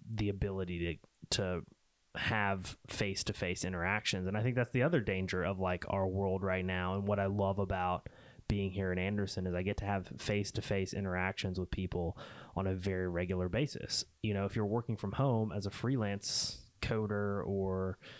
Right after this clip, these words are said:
marketing person or whatever, there, there's a good chance that you could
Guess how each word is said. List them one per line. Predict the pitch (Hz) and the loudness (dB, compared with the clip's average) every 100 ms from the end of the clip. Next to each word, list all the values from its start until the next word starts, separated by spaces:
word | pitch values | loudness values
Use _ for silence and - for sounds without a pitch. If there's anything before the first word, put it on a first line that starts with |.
| - - - - | -18 -12 -10 -4
marketing | 95 98 98 107 95 95 95 | 0 2 2 0 0 0 0
person | 92 107 101 - 95 90 | 0 0 0 0 0 0
or | 92 | 2
whatever, | 95 92 139 117 98 95 | 2 2 2 2 0 0
there, | 113 107 | -2 0
there's | 110 110 | 0 2
a | 104 | 0
good | 101 104 | 0 0
chance | 104 107 117 107 - | 0 0 0 -2 -4
that | 101 | -2
you | 101 104 | 0 0
could | - 98 92 | 0 0 -2